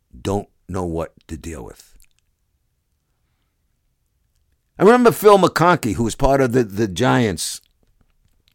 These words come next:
um, Giants' first Super Bowl winners, you know, in eighty-six, winning their first Super Bowl. Phil McConkey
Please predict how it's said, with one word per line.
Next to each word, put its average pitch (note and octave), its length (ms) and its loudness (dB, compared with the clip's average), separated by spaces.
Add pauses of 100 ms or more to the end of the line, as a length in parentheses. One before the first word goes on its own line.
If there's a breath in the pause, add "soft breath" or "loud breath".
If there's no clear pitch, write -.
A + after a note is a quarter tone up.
(1200 soft breath)
um, E2+ 720 -8 (880)
Giants' A2+ 300 -2
first A#2+ 260 -2
Super A#2 240 0
Bowl C#2+ 460 -12
winners, - 560 -10 (540)
you D#2 100 -12
know, D#2+ 80 -8
in D#2+ 100 -8
eighty-six, - 800 -8 (760)
winning E2 280 -10
their E2 120 -8
first F2+ 280 -8
Super G#2 160 -4
Bowl. E2 100 -4
Phil G3 380 -2
McConkey D#3 680 -2